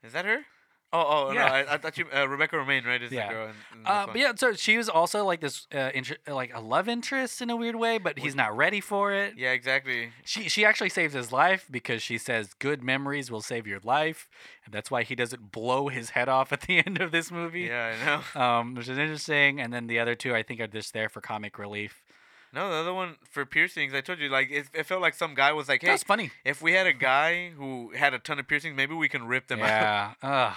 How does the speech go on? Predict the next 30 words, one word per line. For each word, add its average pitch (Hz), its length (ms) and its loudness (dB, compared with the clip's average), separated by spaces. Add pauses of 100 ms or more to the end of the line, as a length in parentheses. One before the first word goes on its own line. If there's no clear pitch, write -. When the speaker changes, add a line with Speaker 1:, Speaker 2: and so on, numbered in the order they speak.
Speaker 1:
That's 139 140 -10
the 165 80 0
only 143 240 -2
reason 139 280 -6
he 131 100 -6
had 120 140 -4
piercing. 113 320 -10 (160)
Speaker 2:
I 175 120 6
was 214 180 2
a 214 60 2
little 233 160 4
confused 180 500 -4
at 160 160 2
first 156 480 2
because 135 720 2
they 135 200 2
did, 156 300 -4
when 135 380 0 (100)
Punisher, 156 720 2 (280)
Punisher 247 400 0
drives 139 480 4
into 135 320 -2
that 123 260 0
apartment 139 420 0
complex, 175 680 0 (380)
and 139 100 -2
when 175 160 0
he 180 160 -4
does 143 320 2
that 214 380 2